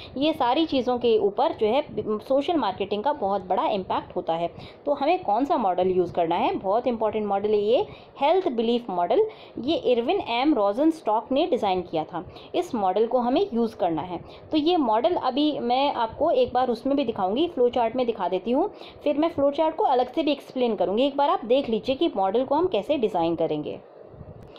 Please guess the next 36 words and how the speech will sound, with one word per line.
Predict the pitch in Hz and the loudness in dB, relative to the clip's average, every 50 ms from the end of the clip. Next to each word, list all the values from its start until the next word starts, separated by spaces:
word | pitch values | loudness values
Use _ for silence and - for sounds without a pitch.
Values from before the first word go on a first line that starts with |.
| - - - - - | -20 -20 -18 -6 -4
तो | 294 294 | -2 0
देखिए, | 294 320 302 349 370 | 2 2 2 4 4
ये | 330 277 277 294 302 | 4 4 2 2 2
आपका | 302 254 240 - - 262 | 2 0 -2 -2 -2 -2
model | 240 214 202 220 240 294 | 0 2 2 2 2 2
है, | 339 349 294 233 220 | 4 4 4 2 2
इसका | 220 - - 277 254 | 0 -2 -2 0 0
भी | 240 262 277 262 | 0 0 -2 0
जो | 277 285 | 2 2
explanation | 262 233 - - - 254 247 247 247 247 - 302 311 | 2 0 -2 -6 -6 -2 0 0 0 0 2 2 2
है | 339 320 - | 2 2 0
इस | - 247 240 - | 0 0 0 0
article | - 202 202 208 - 240 240 | 0 0 -2 -2 -2 -2 -2
के | 240 262 | 0 -2
explanation | 240 - - - - 214 202 196 185 175 - 214 233 | -4 -4 -6 -8 -6 -2 -2 0 -2 -2 -2 -2 -2
के | 311 240 | -2 -2
बाद | - 190 175 165 | 0 0 0 0
देखेंगे। | 165 175 165 - 170 156 160 160 - - - - - - - | 0 -2 -2 -2 -2 -2 -2 -4 -6 -10 -18 -20 -16 -12 -8
ये | 233 240 277 302 | -4 0 0 0
आपका | - 262 226 - - 349 381 | 0 0 -2 -2 -2 0 0
model | 277 226 208 202 214 240 | 2 2 2 2 2 0
है, | 262 254 | 0 2
अगर, | 254 240 226 220 - - | 2 2 2 0 0 -2
अगर | - 202 233 233 | -2 0 2 2
आप | 226 226 220 - | 2 0 -2 -2
चाहें | - 226 247 302 330 | -4 -2 0 0 0
तो | 330 294 | 0 -2
screenshot | 269 - - 233 220 220 233 214 208 - | -2 -2 -2 -2 0 0 0 -2 0 0
ले | 196 202 | -2 -2
सकते | - 277 277 - 294 | -2 -4 -4 -2 0
हैं, | 285 285 330 359 - - - - - - - | 0 0 0 -2 -6 -12 -20 -20 -12 -6 -4
अ, | 226 | -2
नहीं | 233 226 233 262 277 | 0 0 0 0 0
तो | 339 330 | 2 0
आप | 302 269 - | 0 0 0
हमारे | 277 262 240 240 269 302 285 | 0 0 2 2 2 0 0